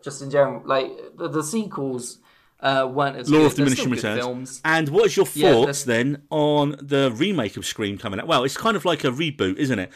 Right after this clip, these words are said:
Speaker 2: The original cast coming
Speaker 1: Yeah,
Speaker 2: back.
Speaker 1: yeah. Um, I kind of, <sighs>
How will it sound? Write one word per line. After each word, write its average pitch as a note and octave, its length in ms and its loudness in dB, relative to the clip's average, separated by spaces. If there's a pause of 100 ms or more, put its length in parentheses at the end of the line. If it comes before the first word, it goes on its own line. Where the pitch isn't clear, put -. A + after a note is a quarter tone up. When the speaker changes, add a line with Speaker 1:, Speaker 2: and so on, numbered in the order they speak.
(160)
Speaker 2:
The C#3+ 160 4
original F3+ 300 0
cast C3+ 280 0
coming D3 200 6
Speaker 1:
Yeah, C#3 160 8
Speaker 2:
back. A2+ 200 0
Speaker 1:
yeah. C3+ 540 4
Um, F3 720 4
I E3+ 80 -10
kind B3+ 400 -8
of, F3+ 460 -12 (340)
<sighs> - 40 -12